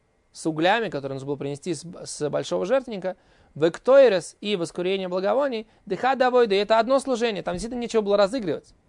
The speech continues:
Это было одно дело, просто оно состояло как бы из двух, это кто-то выиграл, он уже распределял дальше, кому он хочет дать вот эту техническую часть, принести, э, угли.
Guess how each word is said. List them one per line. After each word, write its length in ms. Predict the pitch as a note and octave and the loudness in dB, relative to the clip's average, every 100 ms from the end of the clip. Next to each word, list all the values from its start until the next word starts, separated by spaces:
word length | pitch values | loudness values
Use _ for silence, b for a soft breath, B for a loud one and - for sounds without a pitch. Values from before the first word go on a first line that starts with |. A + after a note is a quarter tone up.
| _ _ _ - | _ _ _ -4
Это 260 | F3 F#3 | -2 0
было 380 | D#3 E3 E3 D#3 | 2 6 10 10
одно 260 | E3 G3 A3 | 8 2 2
дело, 240 | C4 B3 | 4 4
просто 420 | D#3 D3 D#3 D#3+ - | 2 0 -4 -6 -6
оно 100 | E3 | -8
состояло 380 | G3 C#4 D#4 | 2 6 8
как 160 | A3+ F#3+ | 8 6
бы 80 | F3 | 4
из 80 | F3 | 2
двух, 180 | G#3+ | -2
это 220 | G3 - - | -6 -10 -4
кто-то 280 | G3 G3+ | -4 -2
выиграл, 380 | A3 D#4 C#4 A3 | -2 0 4 6
он 220 | G#3+ B3+ b b | 8 6 b b
уже 160 | E3 G3+ | -2 -2
распределял 500 | - F3+ E3+ G3 G3 | 0 -2 2 4 4
дальше, 340 | F3 F#3+ E3+ | 4 4 0
кому 280 | D#3 D3+ E3+ | 2 2 2
он 80 | E3+ | -2
хочет 320 | E3+ D#3 D3+ | -6 -6 6
дать 260 | D#3 D#3+ - b b - | 6 6 0 b b -8
вот 80 | |
эту 140 | D3 C#3+ | -6 -4
техническую 500 | D3+ E3+ F3 - E3+ | -4 -4 -4 -2 2
часть, 280 | F#3 F#3+ - | 4 4 2
принести, 600 | C#3+ C#3 B2+ - D3 - b b b b | -4 -2 -6 -2 -2 -2 b b b b
э, 300 | - C3+ B2+ | -8 -4 -4
угли. 400 | D#3 D#3 C#3+ A#2 | -2 -2 -4 -6